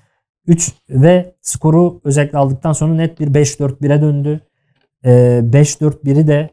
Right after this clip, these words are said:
gayet iyi oynadılar. Mesela Mustafa Eskellaç'ı kanat bek yaptı. Hemen oyuncusunu tanımış, görmüş. Mustafa Eskellaç için geçen programlarda da söylüyordum. Dinamizm çok yüksek, devamlı git gel yapabilen bir oyuncu. Kanat beki oynadığı zaman da o dinamizmi en rahat kullanabildiğiniz pozisyon.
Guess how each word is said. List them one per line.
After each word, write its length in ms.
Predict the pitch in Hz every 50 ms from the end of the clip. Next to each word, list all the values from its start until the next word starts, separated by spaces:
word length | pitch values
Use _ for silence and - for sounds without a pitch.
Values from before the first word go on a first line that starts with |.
| _
gayet 380 | - 131 135 147 151 156 147 -
iyi 100 | 151 147
oynadılar. 460 | 143 139 135 131 127 131 139 143 143 -
Mesela 260 | 139 139 - 170 151
Mustafa 420 | 143 139 135 135 - 165 - - 170
Eskellaç'ı 640 | 160 165 - - 180 175 165 147 139 139 - -
kanat 360 | - 151 143 156 160 160 -
bek 200 | 151 139 135 -
yaptı. 420 | 131 117 104 - _ - 160 160 -
Hemen 240 | - 160 170 165 151
oyuncusunu 580 | 147 143 139 139 135 131 - 147 147 147 139
tanımış, 420 | - 147 131 131 131 139 151 - -
görmüş. 520 | - 135 131 127 127 147 160 - - _ _ _ _ _ _ _ _ _ _ -
Mustafa 340 | 135 131 - - 147 - 165
Eskellaç 540 | 151 147 - - 165 156 151 156 143 -
için 180 | - - 151 151
geçen 280 | 143 135 - 156 151 147
programlarda 680 | - 147 143 135 139 139 139 139 139 139 139 147 139
da 60 | 143
söylüyordum. 540 | 123 - 131 123 120 127 120 117 135 143 135
Dinamizm 400 | 131 127 139 147 147 139 139 139
çok 240 | 131 - 143 131 -
yüksek, 300 | 120 - - 143 127 123
devamlı 320 | 127 127 131 131 131 139
git 220 | 135 131 127 - -
gel 160 | 139 139 135
yapabilen 460 | 131 127 131 120 127 131 135 139 131
bir 60 | 127
oyuncu. 380 | 120 113 110 107 113 147 165 165 _ _ _ _ _ _ _
Kanat 340 | - 147 147 165 170 170 156
beki 200 | 147 - - 151
oynadığı 280 | 143 139 143 143 160
zaman 340 | 156 143 131 127 127 131 143
da 40 | 151
o 160 | 147 139 127
dinamizmi 480 | 135 139 139 143 151 151 139 143 147 147
en 240 | 151 151 147 143
rahat 280 | 139 120 135 139 - -
kullanabildiğiniz 720 | - 127 127 127 123 123 123 123 120 120 123 127 135 -
pozisyon. 540 | - - 117 107 101 - - - 139 160 165